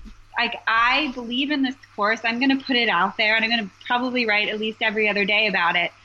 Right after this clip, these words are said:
Um, and I'm gonna put my soul out into the world. Um, and before I'd be like,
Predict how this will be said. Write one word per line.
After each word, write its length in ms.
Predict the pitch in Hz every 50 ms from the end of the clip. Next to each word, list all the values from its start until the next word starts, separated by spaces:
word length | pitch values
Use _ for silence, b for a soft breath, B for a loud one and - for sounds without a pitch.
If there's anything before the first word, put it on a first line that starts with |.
| B B B B B B
Um, 1040 | - 202 208 202 208 208 208 202 202 202 208 202 196 202 202 202 208 202 196 196 208 - - - - _ - -
and 80 | 240
I'm 80 | 269 277
gonna 220 | 285 294 302 302
put 200 | - 339 311 -
my 220 | 254 285 285 294 302
soul 560 | 294 - - - 285 247 262 302 349 370 339
out 380 | 240 202 170 147 156 147 - - - - - -
into 220 | 233 220 214 240
the 100 | 208 208
world. 520 | 202 196 202 190 180 185 180 185 190 190 - - - - B B B B B B B -
Um, 160 | 226 240 240
and 100 | 247 247
before 380 | 254 254 - - 285 285 294 294
I'd 140 | 285 269
be 120 | 269 262 254
like, 280 | 247 233 214 208 -